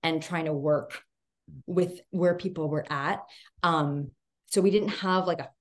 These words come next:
format format for a while. And so I was just asking people, I was like, "Do you feel like you're in a place to do this? Do you wanna just chat?" Because I thought it was really important to be human about it.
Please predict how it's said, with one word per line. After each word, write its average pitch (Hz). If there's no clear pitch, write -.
format 202
format 214
for 226
a 233
while. 226
And 220
so 220
I 202
was 202
just 220
asking 180
people, 202
I 190
was 170
like, 165
"Do 175
you 175
feel 180
like 165
you're 175
in 151
a 151
place 240
to 254
do 269
this? 269
Do -
you 156
wanna 147
just -
chat?" 220
Because 202
I 196
thought 196
it 220
was 185
really 190
important 180
to 180
be 202
human 185
about 262
it. 311